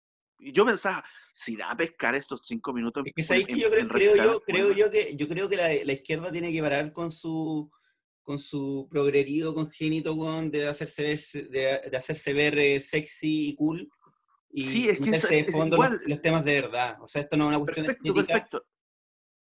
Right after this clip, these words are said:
Speaker 2: Esto es una cuestión
Speaker 1: Exactamente,
Speaker 2: donde
Speaker 1: porque
Speaker 2: que estamos discutiendo
Speaker 1: Dale, dale,
Speaker 2: básicamente el
Speaker 1: Rodrigo.
Speaker 2: centro chocolatoso del sistema.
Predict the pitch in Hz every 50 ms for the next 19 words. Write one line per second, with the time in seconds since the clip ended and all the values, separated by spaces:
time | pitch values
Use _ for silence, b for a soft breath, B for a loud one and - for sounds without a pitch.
0 | _ _ _ _ _ _ _ - 143 147 - 156 151 151 139 151 - 175 170 160
1 | 156 247 240 233 151 151 151 147 139 - - 123 143 B B B B B B B
2 | _ _ _ _ _ _ _ _ _ - 147 147 - 160 165 160 160 160 165 151
3 | 165 170 170 165 165 165 214 233 220 165 - - 160 151 135 - - 170 160 -
4 | 151 165 160 165 151 147 143 160 156 - 175 151 - 151 151 - - 185 170 143
5 | - -